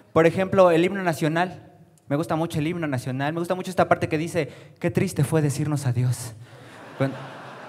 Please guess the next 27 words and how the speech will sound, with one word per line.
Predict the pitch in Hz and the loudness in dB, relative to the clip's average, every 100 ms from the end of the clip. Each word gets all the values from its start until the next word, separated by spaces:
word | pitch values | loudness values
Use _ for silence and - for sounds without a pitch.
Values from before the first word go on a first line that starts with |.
| - - - - - - - - | -18 -20 -20 -20 -20 -20 0 2
porque | - 202 | 6 6
al | |
chile | 196 269 269 | 6 4 6
se | 226 | 8
debería | 214 254 | 8 8
hacer | 262 240 | 8 6
el | 240 | 4
himno, | 277 262 | 4 6
güey. | 247 247 240 | 8 8 8
O | 233 | 6
sea, | 247 240 | 2 2
no | 247 | 2
mames. | 247 269 269 269 - - - - | 0 0 -2 -4 -8 -20 -20 -4
Nadie | 185 233 247 185 | 4 4 4 2
se | |
sabe | 214 226 | 2 4
el | 233 | 4
himno | 240 220 | 2 4
completo, | 165 151 196 214 208 | 4 4 2 2 4
pero | 160 | 6
el | 151 | 4
triste | - 196 - 151 | 2 -2 0 0
de | |
José | 143 151 165 | 0 0 -2
José, | 170 196 | -2 0
no | 190 | 0
mames. | 190 | -2